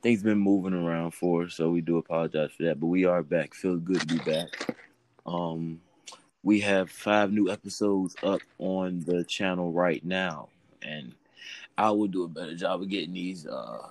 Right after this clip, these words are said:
episodes out. It was just the time. Yeah, I got lazy. I ain't gonna lie. It happens. But, uh,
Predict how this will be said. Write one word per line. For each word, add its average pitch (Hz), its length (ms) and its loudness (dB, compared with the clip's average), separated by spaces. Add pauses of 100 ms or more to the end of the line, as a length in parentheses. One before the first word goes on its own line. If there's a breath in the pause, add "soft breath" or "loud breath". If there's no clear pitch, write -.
episodes - 600 -8
out. - 280 -4 (280)
It 101 120 2
was 95 160 -4
just 92 260 -8
the - 80 -14
time. 92 560 -6 (140)
Yeah, 82 240 0
I 98 40 0
got 85 240 -2
lazy. 85 460 -4 (100)
I 117 40 -8
ain't 107 200 2
gonna 87 160 -2
lie. 85 220 0 (160)
It - 140 -2
happens. 98 480 0 (500 soft breath)
But, 92 220 2
uh, 87 400 0